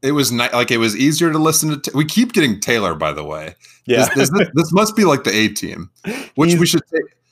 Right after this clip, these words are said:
Speaker 1: we
Speaker 2: he's,
Speaker 1: should
Speaker 2: uh,
Speaker 1: take as a compliment, right? We should take that as a compliment if we're getting the, the, quote,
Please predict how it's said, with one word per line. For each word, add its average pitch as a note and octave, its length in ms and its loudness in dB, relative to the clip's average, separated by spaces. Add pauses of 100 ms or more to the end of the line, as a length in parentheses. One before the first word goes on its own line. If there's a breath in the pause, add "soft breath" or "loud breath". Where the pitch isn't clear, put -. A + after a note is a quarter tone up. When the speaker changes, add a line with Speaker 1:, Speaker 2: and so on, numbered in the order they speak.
(300)
Speaker 1:
we C3 60 -4
Speaker 2:
he's, F#3 220 4
Speaker 1:
should D#3+ 140 2
Speaker 2:
uh, D3+ 200 4
Speaker 1:
take C#3+ 100 6
as C#3+ 100 2
a C3 120 2
compliment, G#2 520 0
right? F#2+ 220 2
We C3+ 80 0
should C3+ 140 -4
take D#3+ 160 0
that D3 100 4
as B2 120 0
a A#2+ 40 -2
compliment A2+ 460 0
if F#2+ 100 -2
we're F#2+ 100 0
getting G2+ 260 0
the, F2+ 180 0
the, G#2 160 -2
quote, A2 400 0